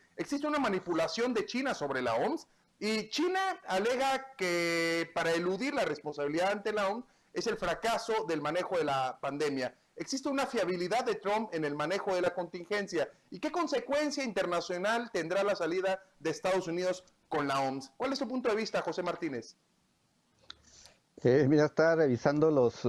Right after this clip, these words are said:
Speaker 2: los datos de financiamiento de la oms y sí se destaca que E U tiene una contribución bastante fuerte. Estamos hablando de que prometió como ochocientos, eh, millones de dólares en el bienio dieciocho diecinueve.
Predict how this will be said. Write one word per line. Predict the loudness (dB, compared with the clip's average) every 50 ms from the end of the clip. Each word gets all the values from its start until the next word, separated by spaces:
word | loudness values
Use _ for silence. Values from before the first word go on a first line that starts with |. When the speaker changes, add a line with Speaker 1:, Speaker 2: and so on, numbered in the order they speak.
| 0 4
Speaker 2:
los | 4 4 6 4 4 4
datos | 4 2 2 4 2 2 4
de | 2 2
financiamiento | 2 4 4 4 4 4 4 4 4 4 4 4 4 4
de | 4
la | 4 4 4 4 4
oms | 4 2 0 -2 -6 _ _ -20 -20 -20 -20 -20 _ _ 2
y | 4 4 4
sí | 4 4 4 4 4 4
se | 4 4 4
destaca | 6 4 4 2 2 2 2 2 4 4 2 2 2
que | 2 4 4 6 6 6 6 6 6
E | 6
U | 6 4 2
tiene | 2 2 2 4 4 4 4
una | 4 6 6 6 6 6 6 6 6 6 6 4 4 2 2
contribución | 2 4 6 6 4 4 4 4 4 4 4
bastante | 2 4 4 2 2 4 2 2
fuerte. | 4 4 2 2 0 -4
Estamos | -2 0 2 4 4 4 4
hablando | 4 4 6 4 4 6 6 4
de | 4 4
que | 2 2
prometió | 4 4 4 4 4 4 4 2 4
como | 4 4 4 6
ochocientos, | 4 4 2 0 2 4 4 4 4 4 2 2 4 4 2 2 -2 -2
eh, | 2 2 4 4 4 4 4 2
millones | 2 2 4 4 6 6 6 6
de | 6 6
dólares | 6 6 6 6 4 2 2 -2 -6 -16 _ _ _ _ _ _ _ _ _ _ -8 -2
en | 2 4 4 4
el | 4 4 4 4 4 2 2 2 0 2
bienio | 4 6 6 8 8 8 6 6 6 6 6 6 6
dieciocho | 4 2 4 4 2 4 4 4
diecinueve. | 4 4 4 2 2 4 4 4 4 2 0